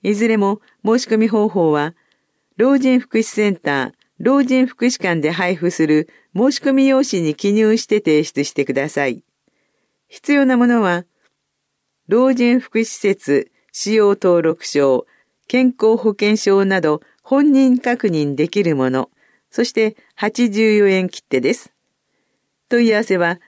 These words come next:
老人福祉センター、電話三八三三の六五四一番です。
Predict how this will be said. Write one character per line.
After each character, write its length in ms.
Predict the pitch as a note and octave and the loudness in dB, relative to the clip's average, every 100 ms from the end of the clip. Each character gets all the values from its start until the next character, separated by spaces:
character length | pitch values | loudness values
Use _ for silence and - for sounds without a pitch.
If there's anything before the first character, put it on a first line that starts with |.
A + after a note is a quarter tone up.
| _ | _
老 220 | A#3+ C4+ | 0 2
人 240 | B3+ B3 | 2 0
福 160 | B3 - | 0 -2
祉 40 | A3 | -2
セ 240 | - G#3 | -2 -4
ン 80 | F#3 | -4
タ 320 | - C#3 C3 | -2 -2 -2
ー、 60 | B2+ _ _ _ | -4 _ _ _
電 160 | E3 F3+ | -4 -2
話 200 | E3 E3+ _ _ _ _ | -2 -4 _ _ _ _
三 300 | - C#4+ C#4 | -2 0 0
八 260 | B3+ C4 | -2 -6
三 300 | - A3 A3+ | -4 -2 -2
三 320 | A3 A3+ G#3 D3 | 0 -2 0 0
の 220 | C#3 C#3+ _ _ _ | -2 -4 _ _ _
六 380 | - A3+ - D4 | -2 -2 2 2
五 300 | B3+ B3+ D#3+ | 2 2 2
四 320 | C#3 E3 E3+ | 2 2 0
一 180 | E3 - | -2 -2
番 220 | C#3 B2+ | -2 -2
で 140 | A#2+ A#3+ | -2 -2
す。 180 | - | -4